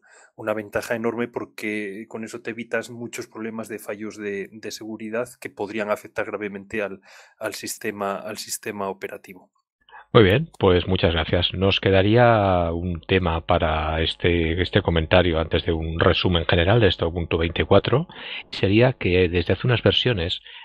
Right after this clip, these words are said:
Speaker 2: en Ubuntu tenemos una instalación mínima para aquellos que una instalación básica incluso es excesiva porque tiene una cantidad de software que no van a utilizar y que o bien les está ocupando espacio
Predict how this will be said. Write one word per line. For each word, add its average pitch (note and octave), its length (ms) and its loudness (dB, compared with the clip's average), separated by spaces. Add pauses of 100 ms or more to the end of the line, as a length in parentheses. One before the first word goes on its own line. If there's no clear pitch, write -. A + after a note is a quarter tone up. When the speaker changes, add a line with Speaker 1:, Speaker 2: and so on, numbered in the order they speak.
Speaker 2:
en F#2 140 -2
Ubuntu G2 320 0
tenemos F#2+ 500 2
una G2 340 6
instalación E2+ 540 2
mínima G2 400 4
para E2+ 160 6
aquellos G2 460 2
que F#2 180 0
una F#2 140 0
instalación F2 560 0
básica E2+ 580 2 (160)
incluso F#2+ 320 0
es G2 120 4
excesiva A2 480 -2
porque F2 180 -2
tiene F#2 180 -2
una F2+ 120 2
cantidad E2+ 280 0
de - 140 -2
software - 420 0
que E2 100 -2
no F2 180 6
van F2 120 4
a E2+ 60 0
utilizar E2+ 560 2 (420)
y G#2+ 200 6
que F#2+ 140 -4
o F2 120 0
bien A2 160 4
les G2 100 2
está G2 240 2
ocupando F2+ 400 -2
espacio E2+ 500 0